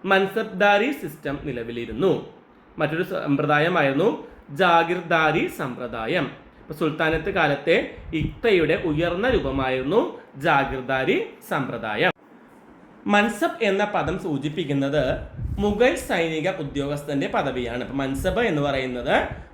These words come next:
മുഗൾ സൈനിക ഉദ്യോഗസ്ഥന്റെ പദവിയാണ്. ഈ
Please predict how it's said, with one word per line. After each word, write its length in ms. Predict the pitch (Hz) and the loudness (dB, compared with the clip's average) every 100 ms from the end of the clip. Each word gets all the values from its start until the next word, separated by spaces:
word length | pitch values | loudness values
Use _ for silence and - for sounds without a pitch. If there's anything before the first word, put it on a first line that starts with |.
| - | -4
മുഗൾ 280 | 151 156 226 | -2 0 -2
സൈനിക 640 | 226 151 135 139 139 156 | -2 -2 0 0 0 0
ഉദ്യോഗസ്ഥന്റെ 680 | 254 135 127 123 117 131 131 | 0 -2 -6 -6 -6 -8 -6
പദവിയാണ്. 720 | 170 147 117 117 113 151 131 - - - - 247 | -4 -2 -4 -6 -4 -4 -4 -10 -20 -20 -4 2
ഈ 300 | 294 - | 4 2